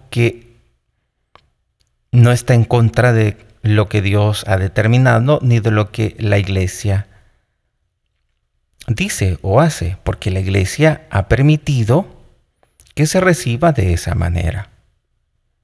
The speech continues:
como consecuencia de esta pandemia, porque el virus entra por la boca. Entonces, podría ser, podría ser,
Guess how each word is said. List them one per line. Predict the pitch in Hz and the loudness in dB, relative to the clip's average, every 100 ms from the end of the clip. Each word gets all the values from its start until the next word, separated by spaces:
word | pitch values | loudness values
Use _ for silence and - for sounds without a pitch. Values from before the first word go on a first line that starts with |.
| _ _ _ _ _ - - | _ _ _ _ _ -16 -6
como | 110 107 104 | 2 2 2
consecuencia | 110 110 127 117 107 143 117 | 0 0 0 0 0 0 0
de | |
esta | 92 - 85 | -2 -4 -4
pandemia, | 87 85 90 85 87 - _ _ _ _ _ _ | -4 -4 -4 -2 -4 -6 _ _ _ _ _ _
porque | - - 104 | -10 -4 -4
el | 92 | -2
virus | 104 101 - | -2 -2 -2
entra | 98 92 143 147 - | -2 0 -2 -2 -4
por | 95 | -4
la | - | -4
boca. | - 131 - - - - _ _ _ _ _ _ _ - | -4 -4 -4 -10 -12 -14 _ _ _ _ _ _ _ -4
Entonces, | 104 98 98 90 - 113 - - _ _ | -2 0 -2 -2 -2 -4 -6 -16 _ _
podría | 113 110 101 95 95 | 0 2 0 -2 -2
ser, | - 151 123 98 | 0 2 0 -2
podría | 92 90 90 92 95 | -6 -6 -4 -4 -4
ser, | - 104 - | -2 -4 -4